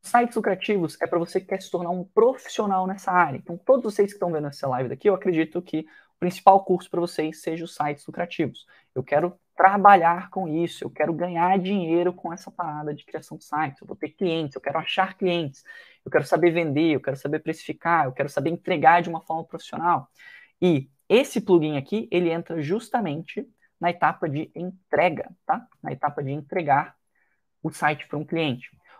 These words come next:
O treinamento Z Pro, ele é voltado, o treinamento Z Pro, ele é voltado pra quem quer só a parte de criação. Então, eu quero me especializar, que eu quero saber criar sites institucionais, páginas de venda, e-commerce, de forma profissional.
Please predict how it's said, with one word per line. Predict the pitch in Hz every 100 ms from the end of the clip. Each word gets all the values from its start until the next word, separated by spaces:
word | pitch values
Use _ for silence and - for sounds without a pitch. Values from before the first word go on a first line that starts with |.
| -
O | 285
treinamento | 302 262 214 180 165 -
Z | 139
Pro, | - 160 240 - _ _ _ -
ele | 226 240
é | 180 185
voltado, | 196 185 185 156 156 170 214 - _ _ _ _ _ _ _ _ _ _
o | -
treinamento | 190 220 196 160 -
Z | 143
Pro, | 131 156 - _ _
ele | - 175
é | 175
voltado | 180 180 165 165 165
pra | 170 185
quem | 180 180 185
quer | - 202 220
só | - 254 254 _
a | -
parte | 240 262 - 233
de | 226
criação. | 233 240 - 165 135 _ _ _ _
Então, | 170 151 175 185
eu | 185
quero | 202 202 220
me | 220
especializar, | - 226 240 220 196 196
que | 190
eu |
quero | 156 180
saber | - 175 160 180
criar | - 151 143 165 - _ _
sites | 175 180 185 165
institucionais, | 170 - 160 170 143 156 143 123
páginas | - 170 170 165
de | 156
venda, | 139 151 151 127
e-commerce, | 135 - 156 170 131 120
de | 147
forma | 135 147 156
profissional. | - 143 - 160 139 -